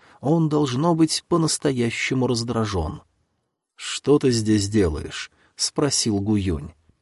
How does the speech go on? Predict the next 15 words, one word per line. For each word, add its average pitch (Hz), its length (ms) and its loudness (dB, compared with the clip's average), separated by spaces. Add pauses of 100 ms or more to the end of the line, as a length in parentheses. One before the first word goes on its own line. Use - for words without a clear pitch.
(140)
Шэнь-И 151 640 2
кивнул 143 500 4
в - 80 -10
сторону 151 520 2
повозки 113 560 0
с - 140 -2
вином, 123 460 0 (100)
от - 180 -2
которой 160 540 2
у 165 140 0
него 165 260 4
чуть 160 300 0
сердце - 580 0
не 110 100 2
разорвалось. 104 840 0